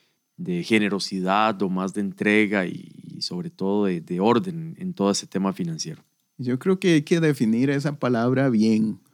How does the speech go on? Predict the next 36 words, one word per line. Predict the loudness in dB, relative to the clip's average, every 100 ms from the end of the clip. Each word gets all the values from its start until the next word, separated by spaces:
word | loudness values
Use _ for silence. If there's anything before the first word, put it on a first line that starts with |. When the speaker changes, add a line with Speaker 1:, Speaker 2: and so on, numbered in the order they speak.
| _
Speaker 2:
Cuando | -10 -8 -6
la | -6
gente | -6 -2 2
dice, | 4 2
"Estoy | -4 0 2 2
bien", | 4 4 4 2 -4 _ _ _ _
a | -6
veces | -4 -2 -2 0
lo | -2 -2
que | -4
quiere | 0 2 4
decir | 2 2
es, | 2 2
"El | 2 2
dinero | 2 0 2
me | 2
alcanza". | 2 2 2 2 2 -2 -12 -12
Speaker 1:
Mm, | -4 -2 -2 -4
ujú. | -6 -2 -2 -4 _ -2
Speaker 2:
Y | 2
la | 4
Biblia | 4 4 4
no | 4 4
nos | 4 4
llamó | 2 4 2 2
a |
que | 0 -2
nos | -2 -2
alcance | -6 -6 -6 -4
el | -4
dinero. | -4 -2 0 -2 -4 -4
Speaker 1:
Claro. | -2 -2 -4 _ _ _ _ _
Speaker 2:
Como | 0 2
hemos | 4 4
visto | 4 2 2
aquí | -2 2 2 2